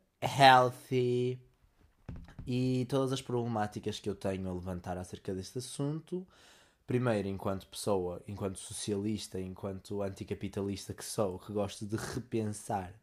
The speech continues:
a forma e os veículos, não é, de que, que o socialismo utiliza e que as pessoas utilizam para perpetuar este sistema capitalista mesmo sem elas perceberem, e há muitas coisas que são internas a este self-care.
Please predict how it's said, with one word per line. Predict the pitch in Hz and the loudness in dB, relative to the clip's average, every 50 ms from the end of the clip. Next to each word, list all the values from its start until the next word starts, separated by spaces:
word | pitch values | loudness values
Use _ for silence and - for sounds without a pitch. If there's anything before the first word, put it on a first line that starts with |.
| - - - - - - - | -20 -20 -20 -20 -20 -12 -8
a | - - | -8 -6
forma | - - 117 110 104 98 95 95 95 92 | 0 4 4 4 4 4 2 0 -2 -2
e | 98 | -2
os | 98 90 | -2 0
veículos, | 104 107 107 113 110 101 - - - 104 107 104 104 | 2 2 2 2 0 -2 -6 -10 -10 -6 -6 -4 -4
não | 107 107 107 | -2 -2 -2
é, | 104 104 101 95 | 0 0 -2 -4
de | 95 95 104 101 | -4 -6 -8 -8
que, | - - - 104 104 104 104 104 104 - _ _ - | -8 -8 -4 -2 -2 0 -2 -2 -4 -8 _ _ -12
que | - 110 | -8 -6
o | |
socialismo | 104 - - - - - 110 104 107 104 101 104 101 | -6 -6 -6 -6 -2 -2 0 0 0 0 0 -2 -4
utiliza | 92 - 113 107 110 110 107 104 95 92 92 98 107 - - - - - - _ | -4 -2 -2 0 0 0 0 0 -2 -4 -6 -10 -12 -16 -20 -20 -20 -20 -14 _
e | - 131 123 110 | -2 0 0 0
que | 110 - - 127 127 120 113 | -2 -4 -4 0 2 2 2
as | 101 - | 2 0
pessoas | - - - 113 117 117 120 117 113 110 101 | -4 -10 -4 0 4 4 6 6 4 4 2
utilizam | 98 - - 113 107 107 104 104 95 | 0 -4 -4 -2 0 0 0 0 0
para | 92 104 | -2 -4
perpetuar | 95 90 - - - 98 92 - 104 104 98 95 90 - - - | -6 -6 -6 -6 -4 -4 -4 -2 0 0 0 0 -2 -4 -6 -4
este | 107 101 - - - | -4 -4 -4 -6 -10
sistema | - - - - 101 98 95 | -8 -6 -4 -4 -4 -4 -4
capitalista | - 101 92 - 98 - 98 98 101 98 - 101 | -6 -8 -8 -8 -6 -6 -4 -4 -6 -6 -6 -6
mesmo | 98 98 98 | -6 -6 -6
sem | 95 - 101 95 | -8 -8 -8 -6
elas | 95 98 98 - | -6 -6 -8 -10
perceberem, | - - - - 110 110 107 113 120 139 151 - - - - - _ _ - | -12 -14 -14 -6 -2 0 2 2 2 0 -4 -8 -12 -20 -20 -20 _ _ -4
e | 117 107 | 0 0
há | 101 98 | 0 2
muitas | 98 98 92 - - | 0 -2 -6 -6 -6
coisas | - 110 101 95 95 - - | -4 -2 -2 -2 -2 -6 -6
que | - - | -6 -4
são | 104 95 | -4 -4
internas | 95 92 - 110 110 98 98 95 92 92 | -2 0 2 2 2 2 2 -2 -2 0
a | 95 | 0
este | 98 92 - - | 0 0 -2 -4
self-care. | - 117 113 113 - - - 135 131 131 - | -2 -2 -2 -2 -2 0 0 0 0 0 -2